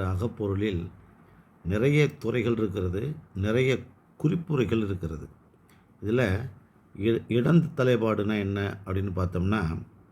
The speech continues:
இப்போ ஒரு தலைவனும் தலைவியும் முதல் நாள்ல ஒரு இடத்துல சந்திக்கிறாங்க. அடுத்த நாளும் அதே இடத்துல சந்திப்பதற்கு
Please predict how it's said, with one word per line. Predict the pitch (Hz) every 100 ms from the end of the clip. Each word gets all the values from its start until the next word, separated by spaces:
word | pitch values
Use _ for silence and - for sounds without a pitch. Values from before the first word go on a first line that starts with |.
| _ _ - _ -
இப்போ | 95 98 92
ஒரு | 87 90
தலைவனும் | 110 139 139 147 147 120
தலைவியும் | 110 113 123 113 98 131 - - - _ _ -
முதல் | 107 123 147 143
நாள்ல | 131 113 104 120 170 - - - 127
ஒரு | 120
இடத்துல | 110 117 120 107
சந்திக்கிறாங்க. | 107 101 92 85 73 - - _ _ _ _ _ _ _ _ _ _ _ _
அடுத்த | - 123 175 - 175
நாளும் | 123 95 87 113 135 147 - - _ _ _ _ -
அதே | 104 127 170 170 147
இடத்துல | 113 - 90 104 131 151 151 _ _ _ _ _ _ -
சந்திப்பதற்கு | 131 143 151 135 107 95 -